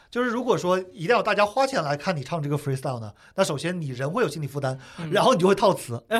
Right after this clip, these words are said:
Speaker 2: <laughs>
Speaker 1: 是吧？你就不敢把真正的即兴的东西拿出来摆。
Speaker 2: 哎，不如这样，就改成那个打赏机制，就是下面那个如果听得好了可以往上面扔钱。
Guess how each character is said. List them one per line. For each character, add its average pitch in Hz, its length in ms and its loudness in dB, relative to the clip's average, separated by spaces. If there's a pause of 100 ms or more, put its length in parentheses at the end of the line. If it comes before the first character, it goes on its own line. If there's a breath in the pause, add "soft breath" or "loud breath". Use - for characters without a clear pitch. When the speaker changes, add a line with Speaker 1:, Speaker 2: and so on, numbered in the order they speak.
(140)
Speaker 2:
<laughs> 262 380 0
Speaker 1:
是 190 140 -4
吧？ 131 240 2
你 139 60 -2
就 208 100 -2
不 226 160 -2
敢 180 180 4
把 151 240 0
真 220 240 2
正 226 280 -2
的 120 380 -4
即 143 180 -6
兴 156 120 -8
的 143 80 -2
东 143 140 -2
西 143 80 -6
拿 120 160 -8
出 156 140 -4
来 120 100 -2
摆。 160 160 -4
Speaker 2:
哎， - 80 -8 (160 loud breath)
不 359 80 0
如 339 120 4
这 339 140 -2
样， 277 160 2
就 202 100 -4
改 190 160 0
成 220 280 -2
那 254 80 0
个 240 80 4
打 208 260 4
赏 180 300 0
机 185 200 -8
制， 185 240 -6
就 208 120 2
是 214 80 4
下 254 180 2
面 226 200 0
那 214 100 0
个 208 80 4
如 214 120 2
果 240 120 6
听 277 200 -2
得 269 120 2
好 208 160 0
了 180 100 0
可 254 80 -2
以 254 40 4
往 208 140 4
上 233 100 -2
面 214 100 2
扔 277 160 0
钱。 180 380 -6